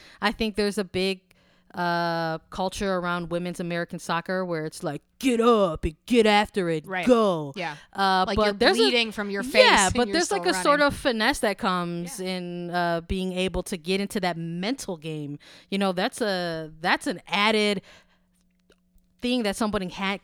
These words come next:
Speaker 1: a player can have to their arsenal, and Vero Boquete is a veteran and has that. And I bet if she got asked about it or put on the record, she might have thought that she would have been given that yellow.
Speaker 2: Right.
Speaker 1: But this <laughs> referee went straight to the red. I
Speaker 2: Yeah.
Speaker 1: think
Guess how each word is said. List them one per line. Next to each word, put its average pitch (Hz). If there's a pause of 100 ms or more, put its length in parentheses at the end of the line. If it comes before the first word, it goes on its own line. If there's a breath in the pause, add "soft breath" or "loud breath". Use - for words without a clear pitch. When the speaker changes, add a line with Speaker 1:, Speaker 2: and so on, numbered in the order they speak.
Speaker 1:
a 185
player 240
can 185
have 202
to 185
their 165
arsenal, 160
and 180
Vero 226
Boquete 220
is 170
a 160
veteran 170
and 151
has 190
that. 127 (420 loud breath)
And 196
I -
bet 269
if 240
she 262
got 220
asked 180
about 170
it 160
or 165
put 175
on 165
the 160
record, 160
she - (200)
might 151
have 156
thought 165
that 165 (180)
she -
would 175
have 156
been 160
given 160
that 165
yellow. 165 (480 loud breath)
Speaker 2:
Right. 214
Speaker 1:
But 233
this 247
<laughs> -
referee 320
went 254
straight 269
to 254
the 220
red. 226
I 220
Speaker 2:
Yeah. 165
Speaker 1:
think 165